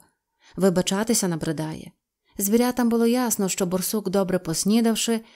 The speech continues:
зайнявся наукою, тобто вмостився в кріслі, поклавши ногу на ногу, накрив собі писок червоною бавовняною хусткою та й поринув у заняття,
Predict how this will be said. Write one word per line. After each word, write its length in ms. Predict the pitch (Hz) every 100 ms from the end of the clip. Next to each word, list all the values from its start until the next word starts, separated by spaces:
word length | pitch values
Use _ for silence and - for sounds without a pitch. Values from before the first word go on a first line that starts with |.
| - _
зайнявся 520 | 202 233 262 285 285
наукою, 720 | 247 240 254 202 - 151 - - - - _
тобто 520 | - 202 - 190 180 175
вмостився 600 | 196 196 - 160 - 151
в 40 |
кріслі, 440 | - 220 285 285
поклавши 560 | 226 190 202 185 170 185
ногу 300 | 185 170 156
на 140 | 156
ногу, 420 | 160 208 233 226 226 _ _ _ -
накрив 380 | 214 220 226
собі 240 | 208 196 190
писок 460 | - 208 185 170
червоною 580 | - 208 214 208 175 165
бавовняною 720 | 160 185 190 175 170 156 156
хусткою 640 | 156 190 262 - - 277 277 - - _ _ _ _
та 180 | 220 262
й 100 | 349
поринув 720 | 320 220 175 196 233 220 - _
у 120 | - 208
заняття, 760 | 196 226 240 190 151 - -